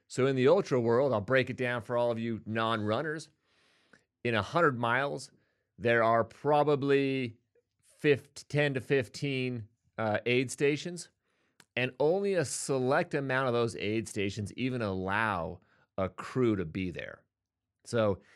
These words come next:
in my races, I love to have a crew of anywhere from two to five people. These are, again, are my most trusted people, good friends of mine, good buddies of mine. Um, I've got, I've got Liner and Tommy.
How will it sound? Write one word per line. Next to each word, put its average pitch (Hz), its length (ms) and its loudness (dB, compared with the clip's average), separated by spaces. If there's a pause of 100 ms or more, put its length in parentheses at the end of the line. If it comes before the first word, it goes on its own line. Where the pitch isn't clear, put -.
(280)
in 101 120 0
my 110 200 2
races, 120 560 0
I 113 100 0
love 107 240 2
to 104 80 0
have 107 220 2
a 104 60 2
crew 117 580 0
of 104 420 2 (380)
anywhere 110 340 2
from 98 240 -6 (100)
two 127 340 -2
to 110 100 0
five 104 500 -4
people. 117 540 -6 (560)
These 110 180 0
are, 104 60 -2
again, 110 380 0
are 107 40 0
my 98 140 -2
most 104 300 -2
trusted 113 600 -4
people, 120 600 -4
good 139 240 2
friends 120 320 -4
of 113 60 -6
mine, 113 340 -4
good 107 300 -2
buddies 123 280 0
of 123 80 -4
mine. 120 460 -6 (380)
Um, 90 560 -4
I've 82 160 -10
got, 92 320 -2 (180)
I've 90 140 -8
got 92 280 -2
Liner 113 520 0
and 85 260 -8
Tommy. 120 760 -4